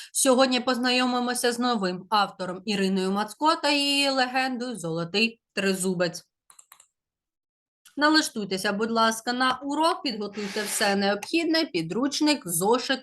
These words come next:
ручку. Запишіть сьогоднішнє число, тридцять перше жовтня, класна робота. Буде прикріплено вам аудіозапис, за бажанням ви можете його прослухати у виконанні гурту Little Blues.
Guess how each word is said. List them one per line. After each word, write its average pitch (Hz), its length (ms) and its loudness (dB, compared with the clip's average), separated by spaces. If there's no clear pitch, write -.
ручку. 233 480 -6
Запишіть 311 560 2
сьогоднішнє 226 640 0
число, 185 480 -2
тридцять 196 640 2
перше 180 420 0
жовтня, 330 520 0
класна 196 680 2
робота. 185 680 -2
Буде 294 320 4
прикріплено 220 960 0
вам 294 480 4
аудіозапис, 233 1160 0
за 226 100 0
бажанням 214 460 -2
ви 208 100 -4
можете 208 500 -2
його 185 180 -6
прослухати 302 960 2
у 220 180 -2
виконанні 208 800 4
гурту 285 500 -2
Little 202 540 -4
Blues. 180 720 -2